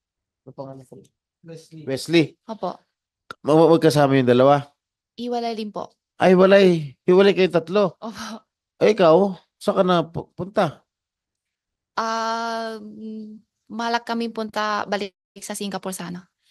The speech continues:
Speaker 1: Babalik sana kay Singapore,
Speaker 3: Opo.
Speaker 1: kaso mo na, naudlot, nahuli ka na, ganon.
Speaker 3: Opo.
Speaker 1: Ha?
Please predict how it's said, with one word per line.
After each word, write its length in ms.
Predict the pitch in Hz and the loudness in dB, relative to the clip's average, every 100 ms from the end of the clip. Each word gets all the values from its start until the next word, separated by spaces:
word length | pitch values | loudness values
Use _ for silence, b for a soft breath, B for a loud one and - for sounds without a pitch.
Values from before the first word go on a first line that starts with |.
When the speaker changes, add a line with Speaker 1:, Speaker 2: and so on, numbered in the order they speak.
| _ _ | _ _
Speaker 1:
Babalik 320 | 147 147 165 | 2 6 6
sana 240 | 160 156 147 | 6 2 4
kay 160 | 139 | 2
Singapore, 400 | 139 135 127 165 | 2 2 4 2
Speaker 3:
Opo. 80 | 160 | 4
Speaker 1:
kaso 240 | 135 131 | 2 2
mo 160 | 151 151 | -2 0
na, 160 | 135 117 b b | -2 -4 b b
naudlot, 400 | 113 131 151 143 | -2 0 0 -2
nahuli 320 | 127 120 123 | -2 -2 -4
ka 160 | 131 147 | -4 -4
na, 80 | 139 | -4
ganon. 320 | 139 180 143 b _ | -2 -2 -6 b _
Speaker 3:
Opo. 480 | 180 - 196 196 - _ _ _ - | -20 -16 -12 -12 -14 _ _ _ -8
Speaker 1:
Ha? 320 | 135 180 190 | -4 -2 -4